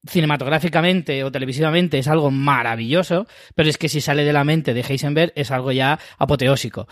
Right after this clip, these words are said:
Y, eh, consiguieron hacer este plan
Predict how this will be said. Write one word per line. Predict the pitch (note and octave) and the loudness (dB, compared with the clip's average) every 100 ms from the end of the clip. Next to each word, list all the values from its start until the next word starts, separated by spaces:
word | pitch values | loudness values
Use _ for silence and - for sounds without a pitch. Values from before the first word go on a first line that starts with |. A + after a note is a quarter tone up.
| - - - | -18 -20 -8
Y, | - F#3 E3+ - | 0 2 2 0
eh, | F3 D#3+ D#3 D3+ D3+ | 0 2 2 0 -2
consiguieron | D3 D#3+ - D#3 G3+ G#3 | -2 -2 -2 0 2 2
hacer | G3 - G#3 F3+ F3 | 0 0 0 0 0
este | F3 - F3+ | -2 0 -2
plan | F3 F#3+ G3 G3+ F#3+ | 0 0 2 2 0